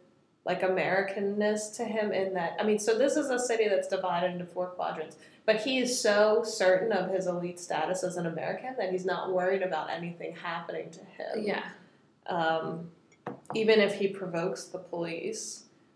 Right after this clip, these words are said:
Speaker 1: And whereas you could see that it's, like, really a risky place for other people.
Speaker 2: Yeah.
Speaker 1: Um, you can get caught up in things, you can end up killed, you can,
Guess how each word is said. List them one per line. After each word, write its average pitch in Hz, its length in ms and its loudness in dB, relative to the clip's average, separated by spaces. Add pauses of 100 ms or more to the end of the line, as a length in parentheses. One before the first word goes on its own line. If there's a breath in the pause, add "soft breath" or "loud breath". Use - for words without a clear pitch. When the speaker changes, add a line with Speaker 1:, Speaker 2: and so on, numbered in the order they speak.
(340 soft breath)
Speaker 1:
And 196 180 2
whereas 196 380 6
you 208 120 2
could 202 200 -2
see 233 420 4
that 165 240 2
it's, - 240 -4 (200)
like, 185 260 0
really 190 280 6
a 180 100 4
risky 170 460 -6 (120)
place 170 500 -2
for 165 160 -2
other 185 280 4
people. - 680 -2 (160)
Speaker 2:
Yeah. - 220 -10 (140)
Speaker 1:
Um, 170 280 -4
you 175 100 0
can 180 140 -2
get 170 220 -4
caught 160 180 0
up 254 200 4
in 262 200 2
things, 226 400 4
you 175 120 -2
can 165 160 -8
end 165 180 -8
up - 200 -8
killed, 233 640 4
you 175 120 -4
can, 170 260 -8